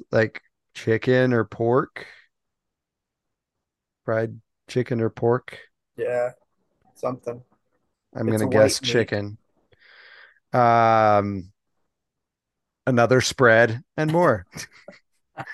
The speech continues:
Speaker 2: I love that they just, like, look at a
Speaker 1: <laughs>
Speaker 2: picture and they're, like, gonna dissect it in
Speaker 1: So
Speaker 2: the, like, most basic way
Speaker 1: <laughs>
Speaker 2: possible.
Speaker 1: This is, I'm looking at Walt Disney World News Today, which some people like, some people don't.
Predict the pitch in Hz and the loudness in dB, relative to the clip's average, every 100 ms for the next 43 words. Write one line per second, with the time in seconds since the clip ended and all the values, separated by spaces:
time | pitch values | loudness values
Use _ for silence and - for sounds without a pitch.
0 | 101 95 92 - 170 190 170 160 147 139 | -16 -16 -12 -4 0 2 0 -4 -4 -2
1 | 139 135 - 135 - 131 143 110 135 123 | -4 -4 -6 -6 -6 -4 -2 0 0 -2
2 | - 135 - 135 131 131 127 120 123 - | -4 -6 -6 -8 -8 -6 -8 -6 -10 -10
3 | 127 123 - 113 104 - 117 123 117 - | -12 -10 -10 -10 -12 -10 -8 -4 -2 0
4 | - 156 139 120 - - 131 127 - - | 2 6 6 4 -2 -12 -10 -10 -12 -10
5 | 127 123 117 - 160 120 - 151 117 123 | -10 -8 -10 -8 -4 -4 -2 -4 -4 -10
6 | 117 117 117 - _ _ _ 135 156 165 | -10 -10 -12 -14 _ _ _ 2 4 4
7 | - 160 151 147 127 - - _ _ _ | 4 6 8 6 2 -6 -12 _ _ _
8 | _ _ 147 143 139 139 139 120 117 117 | _ _ -2 0 2 2 0 -2 0 -2
9 | 110 113 107 110 107 107 101 110 104 - | -2 -6 -8 -6 -2 -4 -4 -6 -8 -8
10 | 113 107 104 107 113 117 110 - - 107 | -4 0 2 2 2 0 -6 -10 -10 -10
11 | 101 104 110 107 104 120 139 - 113 101 | -8 -6 -4 -2 0 0 -2 -6 -8 -6
12 | 107 104 107 95 160 190 196 - - | -6 -4 -4 4 6 6 4 -4 -10